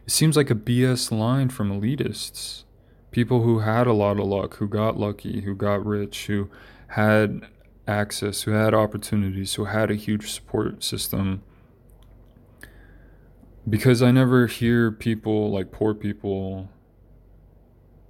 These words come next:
say this stuff. I never hear people who are in pain and suffering say this stuff. It's always people who, <laughs> who are, like, successful and, and have shit figured out. They act like, uh,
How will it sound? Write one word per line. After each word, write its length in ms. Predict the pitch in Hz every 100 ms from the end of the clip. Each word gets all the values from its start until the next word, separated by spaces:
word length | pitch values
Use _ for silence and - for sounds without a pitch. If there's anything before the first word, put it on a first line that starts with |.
| - -
say 280 | - 107 104
this 180 | 101 95
stuff. 420 | - - - -
I 80 | -
never 240 | 110 110
hear 160 | 110 110
people 540 | - - 113 113 110
who 100 | 101
are 180 | 104 101
in 140 | 101 101
pain 440 | - 107 104 98
and 140 | 98
suffering 460 | - 104 101 104 98
say 260 | - 107 104
this 220 | 98 95
stuff. 420 | - - - -
It's 140 | 107
always 200 | 127 131
people 280 | - 131 123
who, 280 | 113 110 110
<laughs> 20 |
who 380 | 104 139 131 123
are, 120 | 107
like, 340 | 98 98 95 - - - - - - - - - - _ _ - _ - - - - _ _ _ - - -
successful 840 | - - - - 101 - 107 98 98
and, 160 | 90
and 340 | - - 101 92
have 300 | 92 98 98
shit 220 | - 110
figured 340 | - 101 92
out. 380 | 95 107 - - - - - -
They 180 | 98 101
act 220 | 101 98
like, 380 | 101 95 92 -
uh, 320 | - - -